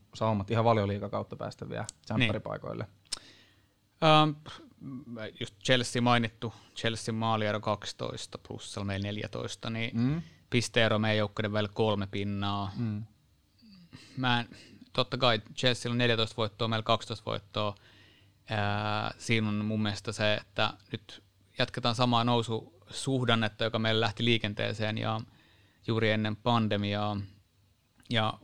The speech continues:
Speaker 2: kyllä mä, mä oon ite sataprosenttisen varma, että tämä, mikä meillä on tapahtunut aikaisemminkin vuosina, että me hankitaan se yksi puuttuva palanen, jonka
Speaker 1: Mm.
Speaker 2: jälkeen homma alkaa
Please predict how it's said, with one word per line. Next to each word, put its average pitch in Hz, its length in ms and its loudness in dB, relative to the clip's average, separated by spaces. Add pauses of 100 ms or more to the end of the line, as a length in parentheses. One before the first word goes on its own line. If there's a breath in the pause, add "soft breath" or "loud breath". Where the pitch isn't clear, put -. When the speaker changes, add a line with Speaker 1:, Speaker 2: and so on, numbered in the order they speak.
(140)
Speaker 2:
kyllä 123 240 6
mä, 117 60 -4 (640)
mä 135 60 -2
oon 127 120 -2
ite 131 300 -2 (340)
sataprosenttisen 113 760 -2
varma, 110 320 4
että - 180 -12
tämä, 107 100 2
mikä 113 160 0
meillä 110 140 2
on 107 40 -2
tapahtunut 117 420 2
aikaisemminkin 107 480 2
vuosina, 107 380 -2
että 101 160 -8
me 104 100 -2
hankitaan 104 420 -4
se 101 160 -6
yksi 117 300 -4
puuttuva 101 480 -4
palanen, 107 460 4
jonka 104 180 -2
Speaker 1:
Mm. 107 60 6
Speaker 2:
jälkeen 104 360 0 (120)
homma 110 320 2
alkaa 104 480 -2